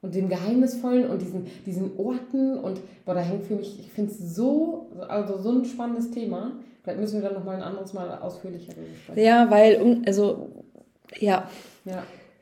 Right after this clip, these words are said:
Speaker 2: Weil mir war es auch immer gerade in der Filmvorbereitung auch irgendwie wichtig, das mit anzubieten
Speaker 1: Mhm.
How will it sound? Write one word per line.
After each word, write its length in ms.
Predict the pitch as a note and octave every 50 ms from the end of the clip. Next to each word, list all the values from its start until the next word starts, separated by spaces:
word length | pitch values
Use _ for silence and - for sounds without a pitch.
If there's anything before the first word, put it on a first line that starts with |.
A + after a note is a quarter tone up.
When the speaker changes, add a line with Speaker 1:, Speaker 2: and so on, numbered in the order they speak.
| _ _
Speaker 2:
Weil 340 | - G#3 A3+ A#3 A#3+ B3 A#3 A3
mir 480 | G#3 G#3 G#3 G#3+ A3+ C#4 D4 C#4 -
war 200 | A#3 A3 A3+ A3+
es 160 | A3+ A3+ -
auch 140 | - G#3 G#3
immer 240 | G#3 G#3 G3+ G#3 G3+
gerade 280 | E3+ F#3 F#3 G3+ G3+ G3+
in 80 | F#3+
der 100 | F#3+ F3+ F3
Filmvorbereitung 840 | - - C4 C4 C4 A#3 A3 G#3+ G3+ G3+ G3 G3 - G3 F#3 -
auch 120 | - F3 E3+
irgendwie 300 | - F#3+ F3+ F3 F#3 E3+
wichtig, 320 | G#3 G#3 - - A3 - -
das 260 | F#3 F3+ - - -
mit 280 | F3 E3+ E3+ - - - - _ _ -
anzubieten 760 | E3 - - - - D4 A#3+ - B3+ C#4+ D#4 - - E4+ F#4 G4 G#4+ G#4 - _ _ _ -
Speaker 1:
Mhm. 640 | F#3 F#3 F3+ F3 F3 F3 G3 A3 - - - -